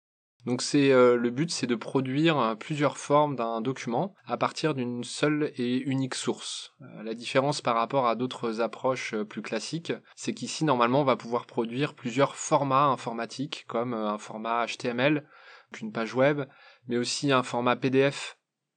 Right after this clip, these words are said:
qui est plutôt prévu pour, euh, l'impression, ou aussi un format X M L qui serait utilisé par exemple sur des plateformes de diffusion numérique.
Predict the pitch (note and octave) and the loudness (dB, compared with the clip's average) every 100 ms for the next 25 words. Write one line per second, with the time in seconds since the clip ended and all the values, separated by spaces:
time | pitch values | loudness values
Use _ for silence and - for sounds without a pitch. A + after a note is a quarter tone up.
0 | _ _ - G#2+ G#2+ C3+ - B2+ B2+ B2+ | _ _ -12 -10 -4 -4 0 -2 -2 -2
1 | A#2+ G#2+ G#2 A2 A2+ A#2+ G#2+ D3+ D#3+ F3 | -2 0 0 0 -2 -4 -4 -2 0 2
2 | F3 D#3 B2 A#2+ - D3 B2+ - B2+ C3 | 2 2 2 0 0 -2 -2 -2 0 4
3 | C3+ B2+ - B2 C3 C#3+ - - A2+ G#2+ | 4 0 -2 2 2 0 -6 -10 -8 -8
4 | - G#2+ B2+ A#2 G2+ G#2+ B2 - - G#2 | -8 -6 -4 -4 -4 -6 -10 -14 -16 -14
5 | G#2 A2 - B2+ A#2+ G#2 A2 - B2 B2+ | -10 -12 -8 -10 -8 -10 -10 -10 -8 -6
6 | A#2 A2 C3+ D#3+ - | -6 -4 -4 -6 -16